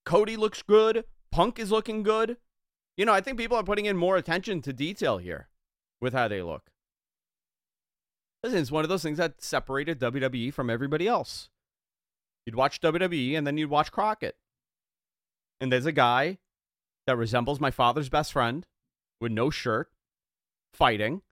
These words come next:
and he looks like a drunken brawl that's happening at a barbecue of mine. And then you put on W W E, W W F at the time, and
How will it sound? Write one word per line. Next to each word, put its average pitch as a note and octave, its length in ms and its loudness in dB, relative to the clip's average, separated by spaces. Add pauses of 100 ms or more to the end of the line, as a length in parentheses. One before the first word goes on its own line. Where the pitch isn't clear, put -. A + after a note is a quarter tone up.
(240)
and D3 100 0
he C#3 60 2
looks C#3 200 0
like E3 120 2
a E3+ 40 -2
drunken D#3+ 360 0
brawl B2 240 0
that's C#3+ 160 -2
happening B2+ 320 0
at C#3 80 0
a D3 40 -4
barbecue G3+ 400 0
of E2+ 100 -8
mine. D2+ 220 -12 (640)
And B2+ 100 -8
then C3+ 100 0
you C#3 60 0
put D3+ 160 2
on D3 80 0
W D#3 180 0
W D#3 200 0
E, G#3 160 -10
W D3 180 0
W D#3+ 220 2
F A3 120 2
at G3 60 -10
the D3+ 80 -8
time, C3 260 -2
and E3+ 240 -6